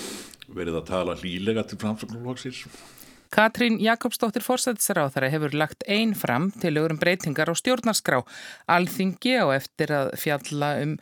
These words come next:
Speaker 2: það og mörg stór mál sem hafa skautað umræðunni gegnum tíðina. Ólafur segir að áhugavert verði að fylgjast með framgangi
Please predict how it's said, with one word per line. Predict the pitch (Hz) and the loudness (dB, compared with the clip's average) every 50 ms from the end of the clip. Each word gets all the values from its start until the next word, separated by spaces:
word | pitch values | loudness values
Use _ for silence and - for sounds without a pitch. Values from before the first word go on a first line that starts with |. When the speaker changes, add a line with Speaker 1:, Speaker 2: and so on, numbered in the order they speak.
| - - - - - - | -12 -20 -20 -20 -12 -2
Speaker 2:
það | - 175 160 175 220 226 220 | 2 4 4 4 4 2 2
og | 190 185 196 | 2 2 4
mörg | 208 220 240 294 - - | 4 2 2 0 -2 -4
stór | - - - 226 226 196 151 | -2 0 2 2 2 2 2
mál | 123 117 151 202 - | 2 0 0 0 0
sem | - 220 208 | 0 2 2
hafa | 190 196 202 | 2 2 2
skautað | - - - - 262 277 262 262 - - - 127 113 - | 0 -2 0 0 0 0 0 -2 -6 -2 -2 -2 0 0
umræðunni | - 117 175 190 185 196 196 196 196 196 | -2 0 0 2 2 2 2 2 2 0
gegnum | 190 208 196 - 208 208 | 0 -2 -2 -2 -2 -2
tíðina. | - 262 254 226 160 131 - _ - - - - - | 0 0 0 2 0 0 -2 _ -14 -20 -20 -20 -12
Ólafur | - - 113 123 139 151 170 185 | -6 -2 0 0 2 2 2 0
segir | 175 - 196 185 190 185 180 | 0 0 2 2 2 4 4
að | 165 | 4
áhugavert | 175 196 196 220 220 214 - - | 4 4 2 0 0 -2 -2 0
verði | 196 170 147 139 151 175 175 | 0 0 0 2 0 0 0
að | 151 | 0
fylgjast | - 165 156 147 - - - 170 170 - - | 0 -2 -2 -2 -4 -2 -2 -2 -2 0 -2
með | - 127 117 120 - | -2 -2 -2 -2 -2
framgangi | - 143 143 156 147 - 139 127 123 - - 123 117 | -2 0 0 0 -2 -2 -4 -4 -4 -4 -4 -6 -4